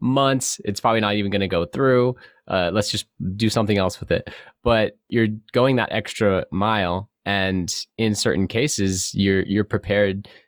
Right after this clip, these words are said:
i-, if I'm understanding you correctly, to go have a hotel rezoned as multifamily and then,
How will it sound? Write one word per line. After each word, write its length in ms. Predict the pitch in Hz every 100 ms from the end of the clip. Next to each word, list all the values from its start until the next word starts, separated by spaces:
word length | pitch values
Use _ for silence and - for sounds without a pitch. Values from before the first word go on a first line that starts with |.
| -
i-, 40 |
if 220 | 117 104 104
I'm 100 | 104
understanding 500 | 101 95 - 101 113
you 120 | 95
correctly, 500 | - 92 - 90 90 - - _
to 360 | - 113 104 107
go 240 | - 101 143
have 460 | 117 98 90 -
a 160 | - 95
hotel 340 | 98 101 104
rezoned 420 | 98 95 90 95 90
as 100 | 90
multifamily 760 | 87 92 - 90 87 90 73
and 160 | 82 95
then, 380 | 92 90 87